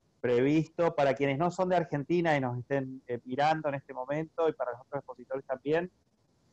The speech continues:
eh, es importante el punto de vista desde, desde el Chaco, desde, desde esa realidad, porque el, los proyectos que se están a-, manejando para Argentina de instalación de granjas insen-, intensivas porcinas,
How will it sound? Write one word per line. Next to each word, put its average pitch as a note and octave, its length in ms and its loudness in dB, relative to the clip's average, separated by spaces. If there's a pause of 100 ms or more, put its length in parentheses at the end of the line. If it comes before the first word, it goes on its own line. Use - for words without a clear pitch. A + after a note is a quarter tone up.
(140)
eh, B2 500 2
es C#3 140 -4
importante D#3+ 540 0
el D#3+ 80 0
punto D#3+ 280 0
de D3 120 4
vista D#3+ 360 2
desde, B2 440 0
desde A#2+ 260 -4
el A#2 100 -8
Chaco, D3+ 640 0 (680)
desde, A#2 320 -2
desde A#2+ 260 0
esa D#3 220 0
realidad, D3 760 2 (400)
porque D#3 560 0
el, A#2+ 400 -2
los A#2+ 140 -2
proyectos D3 480 -4
que C#3 80 -8
se - 80 -12
están C#3+ 240 -2
a-, C#3+ 160 -4
manejando D3+ 480 -2
para C3 160 0
Argentina C3 640 -2
de B2 80 2
instalación B2 540 -2
de C3 80 -2
granjas C#3 420 -2
insen-, B2 380 -12 (160)
intensivas C#3 880 0 (600)
porcinas, D#3 880 0